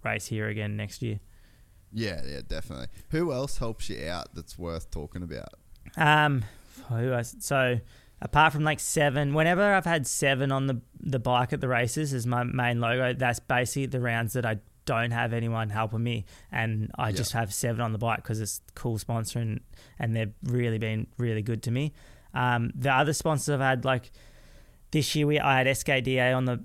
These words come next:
Speaker 1: on the side of the bike just because they've been so awesome, um, with just supplying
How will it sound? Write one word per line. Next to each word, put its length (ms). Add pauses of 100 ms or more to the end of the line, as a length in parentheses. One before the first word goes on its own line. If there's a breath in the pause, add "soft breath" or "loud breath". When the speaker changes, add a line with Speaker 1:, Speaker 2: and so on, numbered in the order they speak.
Speaker 1:
on 200
the 60
side 300
of 60
the 60
bike 380
just 220
because 300
they've 280
been 380
so 340
awesome, 760
um, 640 (500)
with 220
just 220
supplying 720